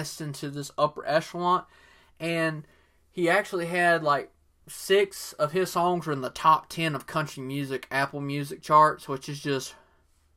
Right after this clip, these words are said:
I mean, man, that's awesome. It's really cool to see, because he's out there doing his own thing. He is not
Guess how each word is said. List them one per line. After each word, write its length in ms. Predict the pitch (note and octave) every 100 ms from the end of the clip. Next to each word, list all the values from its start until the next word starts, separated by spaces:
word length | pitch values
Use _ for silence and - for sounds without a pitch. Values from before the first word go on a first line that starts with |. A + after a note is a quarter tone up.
| _ _ -
I 40 |
mean, 100 | C4+ - _ _ _ _ -
man, 640 | - C4 E4 D#4+ A#3 C#3+ B2+ _ _
that's 240 | C4 D4 -
awesome. 720 | - C4+ E4+ - - E3+ A2 - _ _ -
It's 200 | F3 -
really 360 | A3+ D4+ D4+
cool 260 | - A#3+ A3+
to 80 | G#3+
see, 340 | - F3+ F3+
because 460 | E3+ D#3+ F3+ D#3+ D#3
he's 300 | F#3 F3 D#3
out 260 | F3+ G3
there 180 | G3 F#3
doing 260 | F3+ F3+ E3+
his 160 | C#3+
own 200 | D#3 A3+
thing. 300 | C4 G3 G#3 - _ _ _ _
He 260 | _ F#3 F3
is 280 | D#3+ D3 C#3+ _ _
not 260 | D#3 F3+